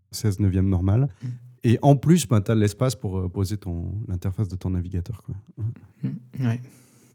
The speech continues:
Speaker 1: C'est vraiment un petit truc que je préfère comme format, euh. Autant j'en reviendrai pas aux quatre tiers d'il y a vingt-cinq ans, hein, trente ans, là.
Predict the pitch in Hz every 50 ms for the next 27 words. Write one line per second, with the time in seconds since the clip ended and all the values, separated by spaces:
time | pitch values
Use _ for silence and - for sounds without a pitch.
0 | _ - 123 - - 120 101 101 107 113 127 127 117 113 104 - - - - 120
1 | 117 117 113 113 113 107 101 - - 127 - - 110 - - - - 107 - 113
2 | 107 - - 101 95 - - 95 90 101 104 98 101 98 95 90 87 87 92 92
3 | - _ _ _ - - - 131 - 156 156 139 135 123 113 110 117 101 98 101
4 | 92 131 135 131 117 - 117 104 - - - 113 113 117 110 101 87 87 85 87
5 | 87 80 87 87 87 - - - 90 87 85 - 95 101 104 104 92 87 87 -
6 | - 87 82 - 104 110 110 104 110